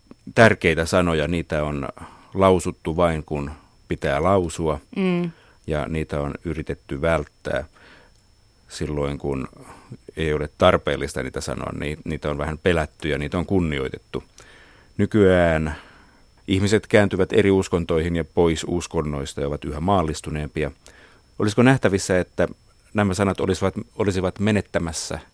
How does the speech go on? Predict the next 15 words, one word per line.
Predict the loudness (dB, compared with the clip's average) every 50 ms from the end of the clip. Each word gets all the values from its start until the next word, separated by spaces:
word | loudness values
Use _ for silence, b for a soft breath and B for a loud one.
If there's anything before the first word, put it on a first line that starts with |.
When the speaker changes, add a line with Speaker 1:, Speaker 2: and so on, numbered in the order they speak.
| _ _ _ _
Speaker 1:
merkitystään, | -2 0 0 0 -2 -6 -8 -10 -12 -12 -14 -14 -14 -16 -16 -16 -20 _ _ _ _ _ _ _ _ _ _ _ _ _ _ _ _ _ _ _ _ _ _ _ _ _ _ _ _ _ _ _ _ _ _ _ -20 -4 0
pyhyyttään? | 2 2 2 2 0 -2 -4 -8 -12 -12 -10 -10 -10 -12 -16 -20 _ _ _ _ _ _ _ _ _ _ _ _ _ _ _ _ _ _ _ _ -20 -20 b b b b b b b b b b b b _ _ _ _ _ _ _ -2 0 0 2 0 -2 -4 -4
Speaker 2:
No | 2 4 6 8
mä | 8 8 8 8
en | 6 4
kyllä | 4 2 4 4 4 6
näe | 6 6 6 6 6 6 6 6 4
sitä | 2 0 0 0 2 4 6 8
ainakaan | 8 8 6 4 2 2 4 4 4 4 2 2 0
vielä. | 2 2 4 4 4 4 4 2 0 -2 -4 -4 -6 -10 _ _
Et | -4 -4 -2
kyllä | 0 0 2 2 2
se | 2 0
tietysti | 2 2 2 2 0 -2 -2 -2 0
on, | 0 0 0 -2